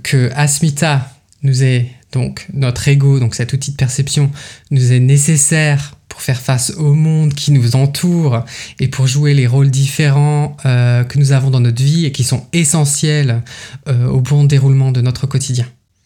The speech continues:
Il y a un proverbe zen qui dit : « Avant l'éveil, on coupe du bois et on va chercher de l'eau.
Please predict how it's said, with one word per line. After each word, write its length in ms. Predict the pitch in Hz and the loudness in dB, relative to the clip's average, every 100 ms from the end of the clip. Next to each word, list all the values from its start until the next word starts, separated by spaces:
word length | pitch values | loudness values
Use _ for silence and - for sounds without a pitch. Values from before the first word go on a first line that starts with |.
| _ _ _ _ _ _ _ | _ _ _ _ _ _ _
Il 120 | 156 147 | 0 2
y 80 | |
a 80 | 151 | 2
un 60 | 139 | 2
proverbe 460 | - 175 185 160 | 0 0 0 0
zen 420 | 139 131 165 180 - - | 0 0 0 0 -2 -8
qui 160 | 151 | -2
dit : « 280 | 139 139 - - _ _ _ _ _ _ _ _ | 0 0 -4 -14 _ _ _ _ _ _ _ _
Avant 280 | 143 160 190 | -4 0 0
l'éveil, 540 | 165 147 139 131 143 143 - - - 151 | 0 0 0 0 -4 -10 -16 -20 -12 -4
on 140 | 170 | -4
coupe 260 | - 165 131 | -2 -4 0
du 140 | 127 | 0
bois 420 | 123 123 170 196 - 156 | 0 0 -2 -6 -10 -4
et 120 | 156 | -2
on 100 | 151 | 0
va 100 | 143 | 0
chercher 340 | 147 143 143 | -2 -4 -4
de 120 | 135 | -4
l'eau. 120 | - | -6